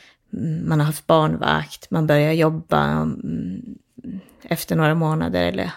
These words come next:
ja, såna grejer. Det, det funderar föräldrar ganska mycket på. Om det går att skada anknytningen genom att göra vissa saker fel, <laughs> liksom.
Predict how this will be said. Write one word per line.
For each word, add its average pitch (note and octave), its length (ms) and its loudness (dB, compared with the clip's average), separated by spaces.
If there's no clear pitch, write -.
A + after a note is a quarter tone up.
ja, F3 100 0
såna - 240 -4
grejer. G3 240 0
Det, B3 460 0
det B3+ 120 2
funderar A3 300 2
föräldrar - 300 -2
ganska F3+ 220 -4
mycket - 280 -6
på. G#3+ 240 -2
Om F3+ 180 2
det F3+ 100 0
går F#3+ 140 0
att - 300 -6
skada F#3 600 2
anknytningen - 760 -4
genom E3 320 0
att - 120 -6
göra - 200 0
vissa F3+ 440 -4
saker F#3 440 -4
fel, F#3 600 4
<laughs> - 40 -12
liksom. G#3+ 420 -2